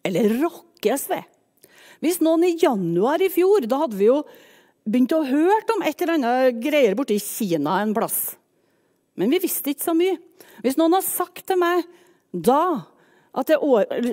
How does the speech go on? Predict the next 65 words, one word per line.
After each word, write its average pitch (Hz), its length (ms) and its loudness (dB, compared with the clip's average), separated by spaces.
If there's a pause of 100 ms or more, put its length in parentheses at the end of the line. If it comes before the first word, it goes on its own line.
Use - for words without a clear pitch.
året 262 280 4
som 320 140 0
nå 294 100 2
ligger 277 240 -2
bak 220 300 -2
oss 247 100 -4
skulle 269 220 -2
bli 262 260 0
sånn 262 220 -2
som 285 180 -2
det 302 120 0
ble, 339 100 0 (180)
og 262 80 2
at 269 140 -2
det 285 80 2
er 302 80 0
i 294 80 0
januar 214 580 -2 (580)
i 269 100 0 (100)
år 330 340 2
stå, - 380 -2 (420)
at 269 120 -2
vi 277 180 2
er 294 80 0
her, 349 340 0 (800)
da 220 120 0
hadde 240 180 2
jeg 220 100 -4
tenkt 240 280 -2
at, 240 160 -2
ja, 269 120 2
skal - 240 -4
vi 226 120 4
se, 220 200 -2
skal 277 160 0
jeg 262 80 -8
ta 262 160 0
deg 254 140 2
i 269 40 0
hånda 208 260 0
nå, 392 120 -2
så 370 120 -2
skal 330 160 -2
vi 277 80 -6
gå 285 140 -2
og 294 60 -4
finne 262 280 -2
noen 226 180 0 (260)
og 269 120 0
prate 190 340 0
litt 214 140 -4
med, 196 180 2
og 196 80 -4
så 247 100 -8
kan 240 120 0
du 220 80 -4
få 254 80 -2
legge 208 220 -2
deg 196 100 -4
på 277 80 2
en 277 80 -2
sofa, 302 280 0
og 466 200 -2
så, 359 160 0 (440)
eh, 151 600 -10